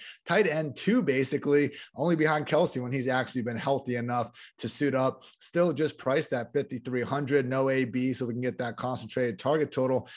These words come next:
I just think that Gronk, man, like, he's got more multi-touchdown upside than pretty much any other tight end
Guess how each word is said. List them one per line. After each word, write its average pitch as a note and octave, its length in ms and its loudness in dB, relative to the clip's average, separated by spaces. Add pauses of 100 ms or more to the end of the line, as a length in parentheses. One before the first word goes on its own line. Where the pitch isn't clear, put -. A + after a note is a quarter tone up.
(140)
I D3 100 0
just D#3+ 180 0
think D#3 200 -4
that C3+ 160 0
Gronk, C3+ 340 -2
man, C3 220 -2
like, B2 160 -4
he's B2 160 -4
got F3 300 0
more E3 180 4
multi-touchdown D3 840 2
upside C3+ 360 -2
than A#2 120 -6
pretty C3+ 200 -2
much C3 240 -4
any C3+ 160 -2
other B2 160 2
tight C3+ 260 -2
end C3 220 -2